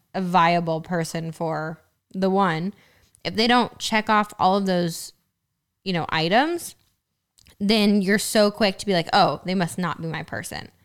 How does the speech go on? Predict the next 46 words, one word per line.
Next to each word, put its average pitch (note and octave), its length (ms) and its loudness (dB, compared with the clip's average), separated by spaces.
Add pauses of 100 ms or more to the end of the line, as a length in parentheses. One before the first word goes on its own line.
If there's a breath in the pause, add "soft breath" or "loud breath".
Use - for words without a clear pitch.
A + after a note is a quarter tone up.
(580)
I G#3+ 100 0
think B3+ 280 2
you D#4 120 4
have C#4 160 2
to B3+ 80 -4
make A3+ 160 0
sacrifices. - 840 -8
I F3+ 140 2
don't G#3+ 140 2
think B3 160 -2
there's F#3 280 -2
anyone A#3+ 300 0
out F#3 220 0
there D#3+ 180 -4
that - 240 -8
checks - 280 -4
off D3+ 200 -6 (160)
every F#3+ 380 2
single F3+ 380 -2
box. E3+ 580 -4 (840)
But G#3 480 4
at G3 100 -4
the G3 140 -6
end A#3 140 0
of A#3 40 4
the A3+ 60 2
day, G3 420 -2
the G3 80 -4
boxes G3+ 400 0
that F#3+ 140 -4
you G3 100 -4
don't F3+ 340 0
check F#3 240 -2
off, D#3+ 500 -4 (640)
you A3 100 0
need A3+ 180 4
to A3+ 80 2
just A3 160 -2
make G3+ 200 -2
sure G3+ 160 -2
it's - 240 -6
not F#3 440 -2
jeopardizing E3 1080 -2 (1160)
who A3 80 2
you G#3 340 2
are D#3 380 -2